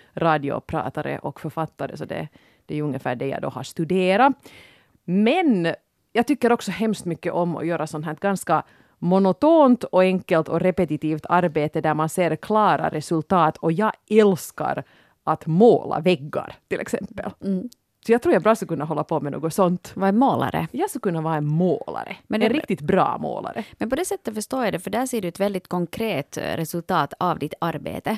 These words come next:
Speaker 1: Precis.
Speaker 2: Givetvis den här podden, den sparas ju och den kan man lyssna på i evigheternas evighet. Men annars som alla de här radiosändningarna som jag också gör, de, de kommer och de går och det är varje dag en ny sändning. Att det, det blir inte riktigt någonting bestående av det.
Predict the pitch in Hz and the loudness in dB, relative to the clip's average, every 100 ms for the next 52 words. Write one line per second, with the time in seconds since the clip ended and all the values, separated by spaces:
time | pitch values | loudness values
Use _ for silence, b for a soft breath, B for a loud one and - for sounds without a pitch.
0 | - 294 330 - - - - 277 285 254 | -4 -4 -4 -8 -8 -12 -6 -4 -2 -2
1 | 196 185 226 220 160 175 220 - 214 202 | -2 -2 -2 0 0 0 -2 -2 0 0
2 | 151 156 147 160 160 151 147 170 147 - | -2 -4 -4 -4 -2 0 0 0 -6 -6
3 | 135 156 160 151 147 110 156 175 160 147 | -2 0 -2 -4 -6 -6 -6 -4 -6 -6
4 | 120 160 196 269 240 190 175 160 - 71 | -6 -4 -2 -2 -2 -2 -2 -2 -2 0
5 | 196 180 180 190 165 156 160 151 147 151 | 0 -2 -2 -2 -4 -6 -6 -4 -6 -4
6 | 180 196 147 - - 151 139 175 220 240 | -6 -6 -8 -10 -6 -6 -4 -2 -2 2
7 | 269 254 151 143 156 156 170 98 147 170 | 2 2 0 -2 -4 0 0 0 -2 -2
8 | 170 196 160 147 165 160 147 156 101 151 | 0 -2 -2 -6 -6 -6 -6 -8 -8 -8
9 | 151 - - 180 247 208 160 165 156 156 | -6 -4 -4 -4 -4 -4 -6 -8 -10 -8
10 | 165 160 147 156 - 175 160 - - 190 | -8 -6 -8 -8 -8 -6 -6 -6 -4 -4
11 | - | -2